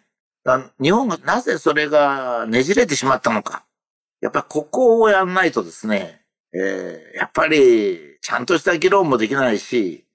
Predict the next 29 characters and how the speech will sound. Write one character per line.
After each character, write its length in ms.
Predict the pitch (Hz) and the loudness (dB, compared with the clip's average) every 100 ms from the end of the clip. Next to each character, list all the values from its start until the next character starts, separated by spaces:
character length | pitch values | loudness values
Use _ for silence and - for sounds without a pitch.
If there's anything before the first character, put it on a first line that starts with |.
| _ _ | _ _
い 120 | 117 127 | -10 0
く 100 | 196 | 2
ら 380 | 196 190 180 - | 4 4 2 0
こ 100 | 160 | 0
れ 80 | |
か 120 | 165 175 | 0 2
ら 160 | 160 | 0
の 40 | 139 | 0
日 80 | |
本 180 | 131 135 | -4 -2
は 100 | 123 | 0
ど 140 | 131 147 | 2 2
う 20 | |
な 120 | 127 | 0
る 80 | 110 | 0
の 100 | 120 | 0
な 80 | 107 | 0
ん 80 | |
て 80 | 98 | 0
や 80 | 104 | -2
っ 60 | - | -2
て 100 | 110 | 0
議 100 | 151 | 0
論 140 | 117 | 0
し 40 | - | 0
て 100 | 160 | 0
で 100 | 101 | 2
す 100 | 135 | 0
ね、 300 | 202 226 | 0 0